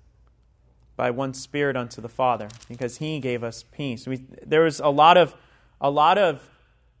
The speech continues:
passionate words in there. You think of having abolished in his flesh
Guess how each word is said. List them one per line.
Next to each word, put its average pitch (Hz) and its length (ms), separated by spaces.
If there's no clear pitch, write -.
passionate 175 540
words 151 580
in 147 480
there. 135 260
You 135 140
think 139 220
of 131 140
having 147 300
abolished 151 800
in 135 100
his 131 220
flesh 117 600